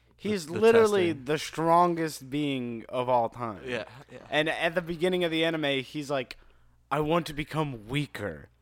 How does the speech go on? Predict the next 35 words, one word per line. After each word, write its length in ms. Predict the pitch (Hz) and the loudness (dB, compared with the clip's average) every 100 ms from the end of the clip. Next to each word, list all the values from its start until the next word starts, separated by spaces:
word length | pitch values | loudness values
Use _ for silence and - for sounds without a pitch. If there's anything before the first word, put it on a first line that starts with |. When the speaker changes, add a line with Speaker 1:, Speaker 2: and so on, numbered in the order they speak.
| - | -4
Speaker 2:
And 100 | 147 | -2
so 380 | 139 - - 202 | 0 0 2 4
he 200 | 170 208 | 4 0
can 340 | - 190 170 | 0 -4 -4
have 400 | 156 165 175 175 | -4 4 6 6
a 60 | 160 | 2
challenge. 720 | 151 160 151 135 101 95 95 | -2 0 2 0 -4 -10 -8
Like, 320 | 127 123 123 - - - - | -2 -2 -2 -12 -18 -14 -2
that's 240 | 180 208 - | 4 4 8
the 160 | 214 | 6
whole 220 | 185 220 226 | 8 8 8
point 260 | 202 202 | 6 6
of 60 | 170 | 6
the 140 | 165 | 4
anime, 320 | 180 220 165 123 | 6 6 4 0
is 300 | 110 113 120 | -2 -4 -6
he 100 | 139 | -6
just 220 | 143 131 | -6 -6
wants 340 | 131 143 143 | -2 -2 -2
somebody 320 | - 135 135 | -2 -2 -2
to 100 | 120 | -6
challenge 540 | 107 - 139 147 120 117 | -6 -2 0 0 -4 -8
him 160 | 117 | -8
that's, 200 | 110 104 | -8 -8
like, 200 | 110 101 | -10 -10
good, 460 | 101 123 113 92 95 _ | -4 -2 -2 -4 -12 _
you 80 | - | -12
Speaker 1:
Yeah. 40 | 107 | -8
Speaker 2:
know? 280 | 98 101 - | -8 -10 -12
And 380 | 104 104 101 107 - - - - - - | -12 -10 -12 -16 -20 -20 -20 -20 -20 -4
it's 160 | 151 190 | -2 0
a 80 | |
good 500 | 175 139 196 202 202 190 - - - | -2 6 8 8 4 -2 -18 -20 -16
point. 480 | - 170 151 113 98 - | -4 0 0 0 -4 -4
Yes, 460 | 135 113 95 - | 2 2 0 -14